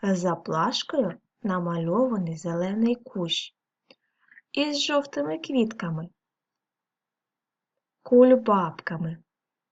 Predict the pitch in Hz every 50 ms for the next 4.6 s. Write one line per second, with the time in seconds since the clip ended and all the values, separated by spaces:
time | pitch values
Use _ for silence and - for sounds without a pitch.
0 | _ _ _ _ _ _ _ _ _ _ _ _ - - - - - - _ _
1 | - - - 381 392 381 349 - - - 226 226 220 220 240 240 240 - 185 170
2 | 170 - - - - - _ _ _ - - - - 349 381 392 392 - - 269
3 | 220 196 190 - - 233 214 185 170 170 170 - - - 165 160 156 156 - -
4 | - 160 160 156 151 165 233 349 415 - -